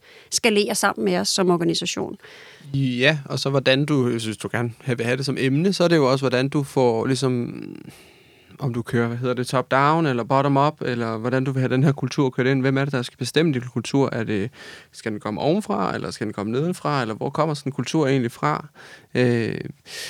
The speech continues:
Speaker 2: og hvordan bliver den bygget, og hvordan bliver den vedligeholdt? Og hvad bliver den vedligeholdt med? Er det bare sådan en slideshow, hvor man i amerikanske virksomheder har nogle statements stående rundt omkring, eller hvordan lever sådan en kultur egentlig?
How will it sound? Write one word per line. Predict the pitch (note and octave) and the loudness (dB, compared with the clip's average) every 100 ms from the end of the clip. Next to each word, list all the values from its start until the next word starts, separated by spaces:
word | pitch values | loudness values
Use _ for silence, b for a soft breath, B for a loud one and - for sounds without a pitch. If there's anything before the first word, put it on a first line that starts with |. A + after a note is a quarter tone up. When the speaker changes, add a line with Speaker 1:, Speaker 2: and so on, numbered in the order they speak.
| B B _ _ _ _ _ | B B _ _ _ _ _
Speaker 2:
og | - | -2
hvordan | A#2+ A#2+ | 0 2
bliver | C#3 C#3 | 2 2
den | A#2+ | 2
bygget, | C3 D3 E3 | 4 6 4
og | |
hvordan | B2 C#3 | 4 4
bliver | C3+ | 4
den | B2+ | 4
vedligeholdt? | A#2+ A#2 B2 E3 C#3+ A2+ - - _ _ | 4 4 4 4 4 0 -4 -14 _ _
Og | C#3 | -2
hvad | A#2+ | 0
bliver | B2 B2 | 2 2
den | |
vedligeholdt | A#2+ B2+ C#3 A2+ A#2+ | 2 4 4 4 4
med? | B2+ | 2
Er | A#2+ | 2
det | A#2 | 2
bare | A#2+ | 2
sådan | B2 | 2
en | B2 | 0
slideshow, | C3 C3 D3+ - A#2+ | 2 2 2 2 2
hvor | A#2 B2 | 2 2
man | A#2 A#2 A2+ | 2 0 0
i | |
amerikanske | G#2+ A2 A#2+ B2+ B2+ | 0 0 2 0 2
virksomheder | C3 C#3 B2+ A#2+ | 0 0 -4 -4
har | A#2+ | -4
nogle | A2+ A#2 | -6 -4
statements | - C#3 C#3+ B2 | 0 2 0 0
stående | - C3+ C3+ | 0 2 2
rundt | C3 | 0
omkring, | B2 - D#3 D#3+ | -2 -2 -4 -2
eller | - G#2+ G#2+ - | -6 -6 -10 -10
hvordan | - B2+ C#3 | -6 0 2
lever | C3 C#3 D#3+ | 4 4 4
sådan | D#3 | 2
en | C#3+ | -2
kultur | C3 C3+ C3+ A#2 | -2 0 0 0
egentlig? | A2+ G#2 | -2 -4